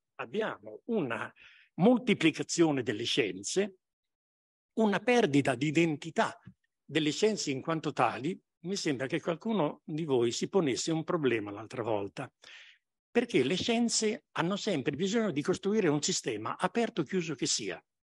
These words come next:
Non so se sia un'eredità della geometria platonica, <laughs> non oserei dire questo, però ovviamente Newton aveva insegnato molto bene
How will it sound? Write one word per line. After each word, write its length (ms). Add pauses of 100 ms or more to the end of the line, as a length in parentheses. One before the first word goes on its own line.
(680)
Non 280
so 220
se 140
sia 240
un'eredità 600
della 260
geometria 500
platonica, 760
<laughs> 320
non 160
oserei 400
dire 260
questo, 420 (580)
però 300
ovviamente 840
Newton 500
aveva 260
insegnato 640
molto 320
bene 400